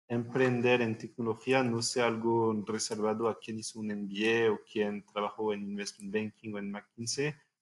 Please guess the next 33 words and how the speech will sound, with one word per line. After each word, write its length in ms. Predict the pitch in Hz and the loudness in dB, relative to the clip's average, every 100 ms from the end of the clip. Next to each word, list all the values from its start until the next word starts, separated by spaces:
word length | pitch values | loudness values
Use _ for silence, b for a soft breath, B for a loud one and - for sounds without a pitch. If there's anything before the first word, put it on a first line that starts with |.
| _ | _
pero 180 | 113 113 | -4 0
que 120 | 123 | 0
sea 240 | 117 123 120 | 4 6 8
alguna 380 | 117 117 110 | 6 2 0
cosa, 760 | - 117 - 113 104 101 101 - - _ | 0 -4 0 4 6 6 4 0 -14 _
eh, 140 | 107 101 | -4 -4
factible. 540 | - 117 - 117 104 | -4 -6 -4 -4 -4
Entonces, 500 | 95 107 107 117 - | -4 -6 -6 -4 -4
quien 520 | - 127 127 139 131 113 - | 0 6 8 8 6 2 4
tiene 200 | 131 127 | 8 8
una 160 | 117 | 8
buena 280 | 107 120 120 | 6 6 6
idea, 400 | 113 135 139 143 | 6 8 10 10
sabe 280 | 139 120 117 | 8 2 2
montar 260 | 117 117 | 0 -2
un 140 | 113 110 | -2 -2
buen 200 | 113 113 | -2 -4
producto, 680 | 113 113 127 - 147 156 - _ _ | -6 -6 -6 -2 0 0 -4 _ _
yo 120 | 110 - | -18 2
creo 160 | 131 | 2
que 360 | 131 135 - - | 4 0 -2 -10
con 240 | - 131 | 4 4
contenido, 840 | 131 139 127 131 113 123 127 135 131 | 4 0 0 2 4 6 8 8 6
con 180 | 123 110 | 2 -2
los 160 | 107 | -4
podcasts, 760 | - 113 - 127 123 127 123 - | -6 -8 0 4 6 6 4 2
con 460 | 117 113 107 107 104 | 4 4 4 0 2
website, 800 | 113 107 - 123 123 123 120 - | 2 2 2 4 6 6 2 -4
con 480 | 120 113 110 110 107 | 4 6 6 4 0
algunas 960 | 101 101 107 110 107 104 104 - - - _ _ _ _ | -2 -4 -4 -4 -2 0 0 2 0 -2 _ _ _ _
conferencias, 920 | 117 110 113 113 120 - 123 120 117 | -8 -2 0 2 0 0 2 2 0
algunas 360 | 110 110 107 113 | -4 -4 -4 -4
mentorías. 880 | 110 110 113 120 131 147 - - | -4 -2 0 4 4 4 0 -4